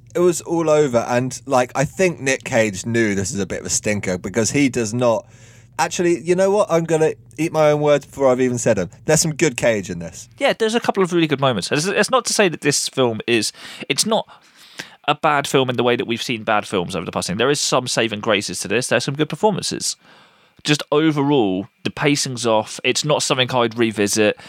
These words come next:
Speaker 2: It's not a storyline that's
Speaker 1: It was just so unremarkable. It was really unambitious.
Speaker 2: I struggled to just look at the screen. In the same way that Nick had one thing to do, I had one thing to do.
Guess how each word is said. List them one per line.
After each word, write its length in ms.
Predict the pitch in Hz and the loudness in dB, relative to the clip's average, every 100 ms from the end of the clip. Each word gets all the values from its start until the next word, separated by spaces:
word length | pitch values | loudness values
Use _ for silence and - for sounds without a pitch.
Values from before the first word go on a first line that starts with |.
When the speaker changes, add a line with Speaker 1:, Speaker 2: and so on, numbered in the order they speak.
| - | -6
Speaker 2:
It's 180 | 123 - | -4 -2
not 200 | 156 170 | -2 -2
a 20 | |
storyline 680 | 143 - 135 127 127 123 120 | -2 -2 0 0 2 0 0
that's 140 | - | 0
Speaker 1:
It 40 | 170 | -2
was 120 | - | -2
just 180 | 185 - | -2 0
so 240 | 185 160 | 0 2
unremarkable. 920 | 147 131 131 160 160 151 110 92 90 - | 0 0 0 0 0 -2 -4 -4 -6 -4
It 100 | 151 | -4
was 200 | 160 151 | -2 -2
really 380 | 147 170 160 151 | 0 2 2 2
unambitious. 1080 | 139 139 139 135 127 123 127 - 90 82 - | 2 0 0 -2 -2 -2 -2 -2 -6 -8 0
Speaker 2:
I 260 | 139 156 156 | 2 4 2
struggled 760 | - - 143 139 113 98 - - _ - | 2 0 2 2 2 0 -2 -10 _ -4
to 120 | 110 | 0
just 220 | 110 - | 0 2
look 200 | 110 107 | 0 0
at 60 | - | -2
the 60 | 101 | -4
screen. 400 | - 101 64 - - - | -2 -2 -2 -8 -6 -2
In 80 | |
the 60 | 147 | 0
same 180 | - 196 | 0 0
way 60 | |
that 80 | 185 | 0
Nick 220 | 175 175 - | 0 0 0
had 160 | 127 | -2
one 200 | 127 123 | 0 -2
thing 160 | 117 110 | -2 -4
to 80 | 110 | -2
do, 240 | 117 92 - | 0 2 2
I 160 | 120 | 0
had 200 | 120 113 | 0 -4
one 240 | 104 104 101 | 0 -2 -2
thing 200 | 98 92 | -6 -6
to 120 | 95 | -4
do. 280 | 80 55 | -4 -4